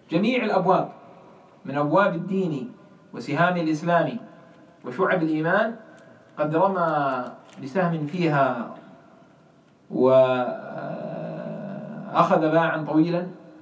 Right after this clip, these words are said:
إلا فضل الصحبة، فهي ف-، فهي فضل لا يمكن أن يبلغ-، أن يبلغه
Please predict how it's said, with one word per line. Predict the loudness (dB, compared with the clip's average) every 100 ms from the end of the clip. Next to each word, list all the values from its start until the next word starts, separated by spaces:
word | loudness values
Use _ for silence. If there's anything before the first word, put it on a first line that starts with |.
| -20 -20 _ -20 _ 0
إلا | 4 4
فضل | 4 -4
الصحبة، | -6 -2 0
فهي | 2 0
ف-، | 0
فهي | -2 -2 -2 0 0
فضل | 0 0 0
لا | -2
يمكن | -2 -4 -4 -4
أن | -4 -8 -12 -20 -20 -20 _ _ -20 -20 -10
يبلغ-، | -8 -2 -2 0 -2
أن | -4 -2
يبلغه | -2 0 0 0 -4 -8